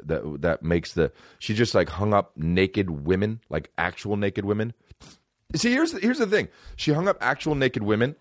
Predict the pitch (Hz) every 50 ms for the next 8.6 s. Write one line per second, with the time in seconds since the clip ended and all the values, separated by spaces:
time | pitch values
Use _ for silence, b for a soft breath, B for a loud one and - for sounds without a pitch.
0 | _ _ _ - 135 135 117 - - 92 98 95 - - 107 104 95 76 104 104
1 | 98 90 98 92 87 87 - - - - 107 107 104 110 107 98 92 90 85 78
2 | - 76 71 78 78 80 85 92 92 82 78 - - 76 67 - _ - 67 69
3 | 69 64 64 62 60 57 - - _ _ _ _ _ _ _ _ _ _ _ _
4 | _ - - - 80 80 80 87 98 - - - - - - - _ _ _ _
5 | _ _ _ _ _ _ _ _ _ - - 78 82 85 71 76 73 73 80 87
6 | 95 90 - - 64 57 57 - B B B B B B B B B B B B
7 | B - 80 82 78 73 67 - - 104 - - - 76 67 62 67 65 65 64
8 | 58 - - 62 - - - 64 62 - _